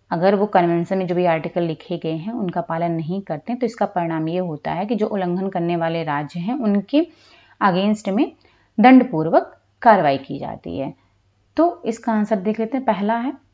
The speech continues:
कि both A and R are correct, दोनों ही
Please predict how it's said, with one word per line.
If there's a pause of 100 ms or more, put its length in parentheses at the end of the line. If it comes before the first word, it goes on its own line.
(200)
कि
both (160)
A (120)
and (100)
R (440)
are
correct, (240)
दोनों
ही